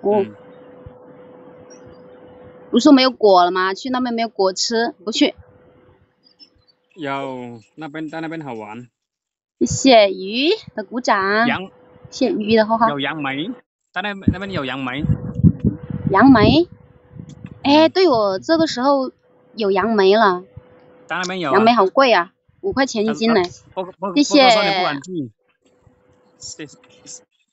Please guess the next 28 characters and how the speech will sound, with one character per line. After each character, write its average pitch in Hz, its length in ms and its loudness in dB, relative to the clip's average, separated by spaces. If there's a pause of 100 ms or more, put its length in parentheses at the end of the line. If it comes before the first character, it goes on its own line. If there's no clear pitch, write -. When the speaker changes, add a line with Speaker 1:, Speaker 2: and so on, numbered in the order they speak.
(460)
Speaker 1:
<laughs> 294 520 4
Speaker 2:
谢 - 80 -20
谢， 185 240 -18
谢 185 120 -14
谢 190 140 -8
大 156 140 -4
雷。 131 180 -6 (1000)
大 165 100 0
雷， 165 140 -2
Speaker 1:
我 214 100 4
不 226 160 0
敢 214 260 2
过 269 200 2
去， 311 160 2
Speaker 2:
大 302 60 4
雷 285 40 0
今 330 100 2
晚 - 80 -2
上 - 120 -4
Speaker 1:
谢 277 100 0
谢 202 80 -6
鱼 233 160 -10
的 233 140 0
花 269 120 -8
花， 277 380 2
还 233 140 -12
有 196 280 -10 (440)
Speaker 2:
大-， 185 120 -10